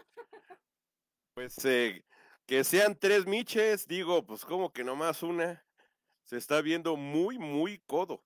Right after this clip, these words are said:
Speaker 2: <laughs> Digo, porque somos varios. Pero si quieres invitar a Sonia sola, no hay ningún problema. Bueno, pues hasta el momento,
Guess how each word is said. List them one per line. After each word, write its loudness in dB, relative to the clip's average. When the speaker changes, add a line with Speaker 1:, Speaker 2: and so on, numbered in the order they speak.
Speaker 2:
<laughs> -20
Digo, -2
porque -2
somos 0
varios. 2
Pero 2
si -2
quieres 0
invitar 0
a 6
Sonia 0
sola, 0
no -2
hay 0
ningún -2
problema. -8
Bueno, 4
pues 4
hasta 4
el 4
momento, 4